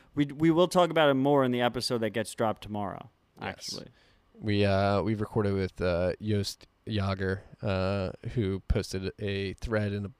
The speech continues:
Speaker 2: Medium post last week about, uh, potential vulnerabilities on the Lightning Network and how to, uh, secure the network against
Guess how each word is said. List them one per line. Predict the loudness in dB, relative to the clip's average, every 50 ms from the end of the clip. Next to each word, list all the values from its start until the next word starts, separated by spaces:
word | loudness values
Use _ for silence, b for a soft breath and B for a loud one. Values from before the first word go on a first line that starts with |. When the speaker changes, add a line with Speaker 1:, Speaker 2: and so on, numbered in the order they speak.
| _ _
Speaker 2:
Medium | -6 -4 -2 0 0 0 0
post | 0 -2 -2 -2 -2
last | -2 -2 -2 -2 -4 -4
week | -6 -6 -6 -6
about, | -8 -8 -8 -8 -10 -10 _ _ _ _ -12 -10
uh, | -10 -8 -8 -8 -8 -8 -8 -10 -12 b b b b b b b b b b _ _ _ _ -8 -4
potential | -2 -4 -4 -4 -4 -6 -6
vulnerabilities | -4 -4 -4 -4 -2 -2 0 0 2 2 0 0 0 -2
on | -4 -4
the | -4 -2
Lightning | -4 -4 -4 -4 -6 -6
Network | -4 -4 -4 -4 -6 -6 -8
and | -10 -8
how | -6 -6 -6 -6 -8
to, | -10 -8 -8 -6 -6 -8 -10 b b b b b b _ -12
uh, | -10 -8 -6 -6 -8 -8
secure | -8 -10 -10 -10 -6 -4 -2 -2 -2
the | -2
network | -4 -4 -4 -4 -6 -6 -8
against | -8 -6 -6 -6 -6 -6 -6 -8 -8 -12